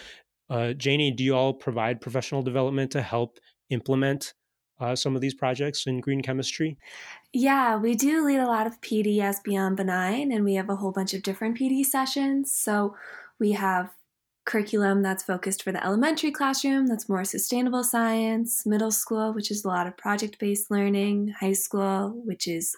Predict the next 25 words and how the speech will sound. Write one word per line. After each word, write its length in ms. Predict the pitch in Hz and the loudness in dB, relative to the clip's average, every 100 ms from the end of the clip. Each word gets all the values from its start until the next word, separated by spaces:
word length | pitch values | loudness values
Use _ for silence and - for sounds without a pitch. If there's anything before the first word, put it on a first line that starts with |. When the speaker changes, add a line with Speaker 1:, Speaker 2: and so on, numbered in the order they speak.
| - | -2
Speaker 2:
a 40 | |
lot 200 | 180 170 | 0 0
of 80 | 160 | -4
replacement 540 | 202 - 208 208 208 226 | -10 -2 0 0 -2 0
labs 380 | 190 180 185 185 | 2 2 0 -2
or 40 | |
having 260 | 180 175 180 | -4 -2 -4
students 340 | - 180 175 | -2 -2 -2
investigate 760 | 165 165 175 - 196 196 196 - _ _ _ | -2 -2 -2 -2 0 2 0 -2 _ _ _
how 120 | 196 | -4
things 280 | 196 185 180 | -2 -2 -2
can 100 | 190 | -2
be 120 | 180 | 0
done 260 | 175 170 175 | 0 0 0
in 100 | 180 | 0
less 220 | 170 170 | 0 -2
toxic 480 | - 170 - 170 170 | -4 -4 -4 -8 -4
ways. 680 | 165 170 214 269 277 - - - - - - - - | -2 0 0 -2 -4 -6 -8 -16 -20 -20 -20 -10 0
So 160 | 247 | 0
for 160 | 240 277 | 2 2
this 260 | 269 370 | 4 2
guide, 300 | - 226 220 | 2 2 2
it 100 | 233 | 0
takes 320 | 233 220 214 - | 0 -2 0 2
you 320 | 208 202 | 4 4